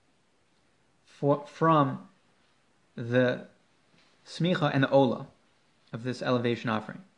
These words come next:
Aval hani ein lam ritzui v'takana b'makom acher. But what is between the, the cracks, if you will, falling between the cracks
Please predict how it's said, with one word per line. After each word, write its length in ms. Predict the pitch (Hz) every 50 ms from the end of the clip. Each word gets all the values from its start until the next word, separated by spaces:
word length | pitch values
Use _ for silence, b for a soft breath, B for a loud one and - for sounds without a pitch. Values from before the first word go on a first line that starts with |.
| _ _ _ _ _ _ _ _ _ _ _ _ _ _ _ _ _ _ _ _ _ _ _ _ _ _ _ _ _ _ _ _ _ _ _ - _ - - _ -
Aval 240 | - 120 120 123 117
hani 440 | 135 233 269 254 220 190 190 190 - - - _ _ _ -
ein 200 | 175 208 233 220
lam 180 | 190 175 175 175
ritzui 400 | 196 202 202 - - 165 160 151
v'takana 600 | 160 151 - 160 160 - 170 160 151 143 147 151 - - _ _ _ _ _ _ _ _ -
b'makom 300 | 143 143 143 - - 135
acher. 300 | - 110 110 - - - - - _ _ _ _ _ _ _ _ _ _ _ _ _ _ _ _ _ _ _ _ _ _ _ _ _ _ _ _ _ _ _ _ _ _ _ _ -
But 400 | 135 147 185 202 - - - - _ _ _ _ _ _ _ _ _ _ _ _ _ _ _ _ _ _ _ _ _ _ _ _ _ _ _ -
what 240 | 143 131 156 185 190
is 340 | 175 156 151 139 123 - - _ _ _ _ _ _ _ _ _ -
between 640 | 143 131 - - - 151 165 165 156 135 123 117 113 -
the, 280 | - 120 117 110 110 -
the 80 | 110 104
cracks, 420 | - - 143 127 127 127 - -
if 140 | 147 - -
you 80 | 143 135
will, 220 | 143 170 196 190
falling 420 | - - - - 147 180 190 170 147
between 260 | 143 - - 165 170
the 60 | 170
cracks 540 | 165 - 208 226 208 170 165 - - -